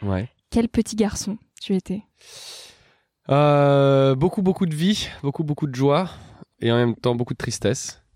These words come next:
Speaker 1: Très expressif, très extraverti, euh, hyperactif. Ça, je suis resté. <laughs>
Speaker 2: Ah bon ? Tristesse ? Quelle tristesse ?
Speaker 1: Ah, j'en, j'en, j'en avais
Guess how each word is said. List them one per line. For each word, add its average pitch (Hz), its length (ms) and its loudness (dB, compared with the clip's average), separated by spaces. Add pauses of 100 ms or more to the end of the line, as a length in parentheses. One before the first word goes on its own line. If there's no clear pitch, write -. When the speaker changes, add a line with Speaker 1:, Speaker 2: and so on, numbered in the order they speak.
(240)
Speaker 1:
Très 143 260 0
expressif, 135 800 0
très 123 200 0
extraverti, 117 800 -2 (1000)
euh, 92 420 2
hyperactif. 107 800 -2 (100)
Ça, - 220 -4
je 95 120 0
suis 92 180 -4
resté. 104 420 0
<laughs> - 960 -6
Speaker 2:
Ah 262 140 2
bon ? 233 200 2 (1900)
Tristesse ? - 580 -2
Quelle 233 160 0
tristesse ? - 600 -6 (120)
Speaker 1:
Ah, 160 160 0
j'en, 165 180 0
j'en, 127 200 0 (300)
j'en 120 220 -4
avais 113 220 2